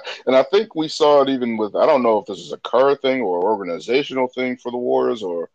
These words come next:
what it is, but even in fiba, we saw him go towards smaller lineups and tinker with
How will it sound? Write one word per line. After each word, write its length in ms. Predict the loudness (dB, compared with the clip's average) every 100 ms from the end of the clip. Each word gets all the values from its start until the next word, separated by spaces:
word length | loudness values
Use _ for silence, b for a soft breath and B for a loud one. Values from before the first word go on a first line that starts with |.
| _ _ _
what 260 | 2 4 4
it 100 | 4
is, 180 | 4
but 160 | 2 -2
even 240 | -2 -2
in 120 | -4 -6
fiba, 440 | -6 -4 -2 -4
we 100 | -6
saw 280 | -2 0 2
him 160 | -2
go 160 | -4 -4
towards 360 | -4 -6 -6 -6
smaller 380 | -2 0 0
lineups 440 | -2 -2 -2 -6 -10
and 140 | -14
tinker 300 | -12 -12 -10
with 220 | -8 -8